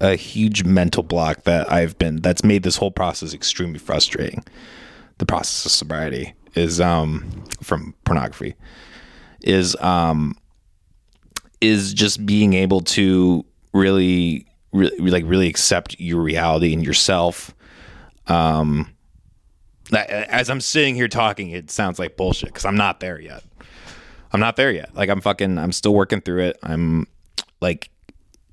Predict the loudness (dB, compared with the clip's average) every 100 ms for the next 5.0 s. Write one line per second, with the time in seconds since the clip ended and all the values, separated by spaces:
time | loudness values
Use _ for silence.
0 | _ -4 2 4 6 4 0 -4 -6 -8
1 | -4 0 0 0 0 0 -4 -10 -16 -2
2 | 0 2 0 -2 -2 -2 0 0 2 2
3 | 4 4 4 2 0 0 2 0 -6 -20
4 | -18 -18 -18 -20 -20 -20 -20 -20 _